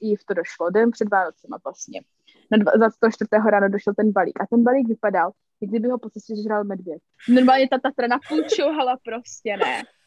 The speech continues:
A úplně to prostě bylo tak celý jako úplně rozbitý, ne? A říkal, „To jsem sežral medvěd.“ A,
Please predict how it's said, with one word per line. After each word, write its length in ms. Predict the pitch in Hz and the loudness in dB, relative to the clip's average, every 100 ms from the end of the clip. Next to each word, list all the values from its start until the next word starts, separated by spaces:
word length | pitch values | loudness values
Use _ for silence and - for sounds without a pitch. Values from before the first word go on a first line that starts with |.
| _ _ - | _ _ 2
A 280 | 247 240 - | 4 4 2
úplně 400 | 247 233 262 254 | -2 2 4 4
to 120 | 254 | 0
prostě 300 | 262 285 269 | -6 -8 -6
bylo 120 | 262 339 | -4 -2
tak 180 | 339 - - | -4 -6 0
celý 220 | 440 285 | 2 4
jako 300 | 381 - 277 | 0 0 -2
úplně 240 | 294 240 | -2 -2
rozbitý, 440 | 240 254 339 - 294 | -2 0 -2 0 0
ne? 80 | 269 | 0
A 40 | 254 | -2
říkal, 260 | 247 269 | -4 -4
„To 100 | 233 | -4
jsem 180 | 262 311 | -6 -4
sežral 300 | 302 302 311 | 0 2 4
medvěd.“ 340 | 285 277 196 - _ - - - 226 | 4 2 -4 -10 _ -20 -16 -2 2
A, 460 | 233 233 233 226 | 4 6 6 4